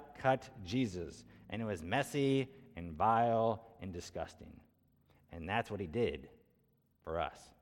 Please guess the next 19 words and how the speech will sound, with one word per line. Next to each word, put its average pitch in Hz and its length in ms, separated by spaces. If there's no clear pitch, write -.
That's 117 260
what 127 100
he 107 80
did 95 420
to - 60
redeem 117 600
a 104 80
people 92 600
for 104 240
his 101 320
own. 95 300
This 147 340
is 151 160
that 135 240
same 135 400
death, 127 300
burial, 123 600
resurrection 113 760
motif. 113 500